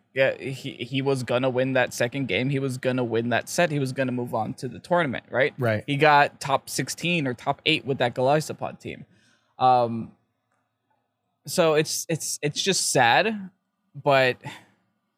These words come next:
Speaker 1: I, I don't wanna say, like, this doesn't happen often. This happens often. You just don't see it on stream.
Speaker 2: Right.
Speaker 1: And
Speaker 2: This
Speaker 1: that's the
Speaker 2: happens often
Speaker 1: problem.
Speaker 2: enough for it to be a problem. It is a
Speaker 1: Yeah.
Speaker 2: problem,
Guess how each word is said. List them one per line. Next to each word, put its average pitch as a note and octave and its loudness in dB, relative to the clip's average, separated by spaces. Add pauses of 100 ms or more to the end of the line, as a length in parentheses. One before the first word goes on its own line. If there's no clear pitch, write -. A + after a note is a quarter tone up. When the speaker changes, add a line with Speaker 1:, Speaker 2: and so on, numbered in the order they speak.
(840)
Speaker 1:
I, D3+ 6
I B3+ 4
don't D#3+ 2
wanna E3 4
say, - 2
like, C#3 4
this C#3 -2
doesn't C3 0
happen - -2
often. B2+ -4
This D3+ -2
happens D3 2
often. D#3+ 0
You C#3 0
just B2+ -2
don't A2 -4
see A2 -4
it G#2+ -4
on D#2+ -6
stream. - -12
Speaker 2:
Right. A#2 2
Speaker 1:
And C3+ 0
Speaker 2:
This B2+ 8
Speaker 1:
that's C3+ 4
the D#3+ 4
Speaker 2:
happens E3 2
often - 4
Speaker 1:
problem. C#3+ 4
Speaker 2:
enough A#2 2
for A#2 0
it A2+ -2
to B2+ 2
be A2 -2
a G2+ -2
problem. G#2 -4
It B2 0
is B2+ 2
a A#2 2
Speaker 1:
Yeah. A#2 2
Speaker 2:
problem, D#3 2